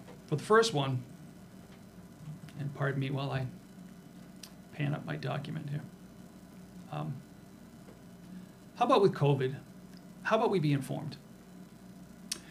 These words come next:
What I plan to do, um, once I post, uh, this particular recording, I'm, I'm going to add some, some links and some names,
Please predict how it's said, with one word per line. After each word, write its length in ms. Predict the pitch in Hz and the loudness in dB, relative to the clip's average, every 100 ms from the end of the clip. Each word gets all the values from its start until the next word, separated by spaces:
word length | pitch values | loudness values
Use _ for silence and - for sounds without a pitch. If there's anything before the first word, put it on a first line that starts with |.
| - - - - | -16 -18 -8 6
What 180 | 190 | 10
I 120 | 226 220 | 10 8
plan 340 | - 190 190 | 4 6 6
to 100 | 147 | 6
do, 540 | 131 160 165 165 160 143 - | 8 12 12 12 8 2 -4
um, 380 | 135 131 139 127 - - - | -4 -4 -4 -6 -8 -8 2
once 220 | 156 156 | 4 8
I 100 | 147 | 6
post, 520 | - 156 151 147 - - - - - - - - | 8 6 6 4 -4 -12 -18 -18 -20 -20 -14 -8
uh, 220 | - - 143 - - - 156 | -8 -6 -8 -10 -18 -6 0
this 140 | 139 | 2
particular 480 | 147 135 131 156 143 | 4 4 4 4 6
recording, 640 | 139 139 156 147 147 147 | 4 6 8 10 8 6
I'm, 320 | 139 139 160 - | 2 4 4 4
I'm 160 | 156 | 4
going 260 | 175 170 170 | 6 6 4
to 260 | - 151 151 | 4 4 4
add 360 | 147 143 147 | 6 6 6
some, 440 | - 151 139 131 127 - - - - | 4 2 2 2 -2 -8 -18 -18 -12
some 240 | - 143 131 | 2 4 6
links 400 | 147 165 156 - | 8 6 4 2
and 200 | 143 139 | 4 4
some 260 | 143 135 | 4 4
names, 640 | 139 147 151 160 147 - | 8 8 8 8 4 2